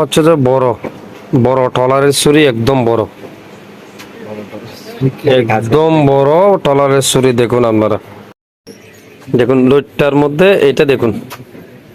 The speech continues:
একেবারে পরিষ্কার লইট্টা, বান্ডিল লইট্টা বলা হয়, মহেশখালীর অরিজিনাল লইট্টা শুটকি, বান্ডিল লইট্টা, একেবারে মেডিসিন ছাড়া, বালি ছাড়া,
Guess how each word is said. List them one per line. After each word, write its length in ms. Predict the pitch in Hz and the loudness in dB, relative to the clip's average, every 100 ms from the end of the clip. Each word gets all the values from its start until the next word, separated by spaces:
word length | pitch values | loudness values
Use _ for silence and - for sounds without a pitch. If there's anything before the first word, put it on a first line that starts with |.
| - 117 | -4 -2
একেবারে 300 | 123 120 120 - | 0 0 -2 -2
পরিষ্কার 400 | 123 117 - 120 117 | -2 -2 -2 0 0
লইট্টা, 260 | 113 143 156 123 | 0 0 0 0
বান্ডিল 280 | 127 123 120 | 0 0 0
লইট্টা 200 | 113 117 113 | 0 0 0
বলা 160 | 113 110 | -2 -2
হয়, 120 | 117 - - - - - | -4 -6 -18 -18 -12 -4
মহেশখালীর 580 | 120 123 - 147 147 151 | -2 -2 -2 0 2 2
অরিজিনাল 380 | 127 117 127 131 120 | 0 0 0 2 0
লইট্টা 240 | 107 110 - | 0 -4 -4
শুটকি, 280 | 120 - 180 - - - - 131 | -6 -2 -2 -2 -14 -16 -10 -2
বান্ডিল 300 | 139 147 143 131 | 0 2 2 0
লইট্টা, 280 | 131 - 110 - - - - - - - | 0 -2 -4 -6 -20 -20 -20 -20 -10 -6
একেবারে 300 | 123 127 127 123 | -2 0 0 0
মেডিসিন 360 | 127 123 120 131 | 2 0 0 0
ছাড়া, 180 | 139 131 120 | 0 -2 0
বালি 180 | 113 110 | 0 -2
ছাড়া, 180 | - 107 | -4 -8